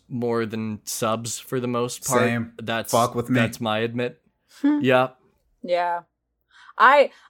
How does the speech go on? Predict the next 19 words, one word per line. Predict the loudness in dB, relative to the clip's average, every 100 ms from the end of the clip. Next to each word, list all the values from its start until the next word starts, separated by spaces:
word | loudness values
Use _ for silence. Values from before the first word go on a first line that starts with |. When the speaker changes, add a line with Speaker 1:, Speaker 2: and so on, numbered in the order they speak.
| 2
Speaker 3:
I | 4 4
do | 0 -2 -2 0 0
at | 2 0
a | 0
level | 0 0 2 0 0
of | 0 -4
integrity | -10 -4 -2 0 -2 -4
as | -4
somebody | -6 -6
who | -6 -4
wants | 0 0 0
to | 0
work | 2 2 -2
in | -4 -2 -2 0
voiceover | 2 2 4 4 4 2
for | 0 -2
dubbing | 2 4 2 0
and | -2
animation, | 0 0 -2 -2 0 0 0